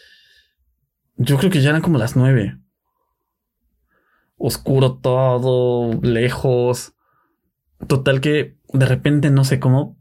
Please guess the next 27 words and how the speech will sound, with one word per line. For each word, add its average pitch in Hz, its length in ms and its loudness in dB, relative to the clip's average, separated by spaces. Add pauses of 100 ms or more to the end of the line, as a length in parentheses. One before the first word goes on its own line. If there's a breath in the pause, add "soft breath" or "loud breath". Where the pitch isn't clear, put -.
(140)
pasa 127 520 0
un 120 220 2
bus. 131 400 -2 (760)
Nos 123 220 2
dice 123 380 0 (1160 soft breath)
que 123 180 2
decía 117 280 0
Ensenada, 120 500 2
pero 117 140 -2
nos 113 180 0
decía, 120 280 0
"No 135 160 0
voy 240 120 0
hasta 233 160 -2
el 170 60 -2
centro, 202 380 0
nada 170 200 0
más 196 180 0
voy 202 220 0
a", 135 300 0
no - 1300 -6
s-, 127 200 -6
ni 127 340 4
me 131 100 4
acuerdo 135 300 0
dónde 151 220 0
iba. 127 260 0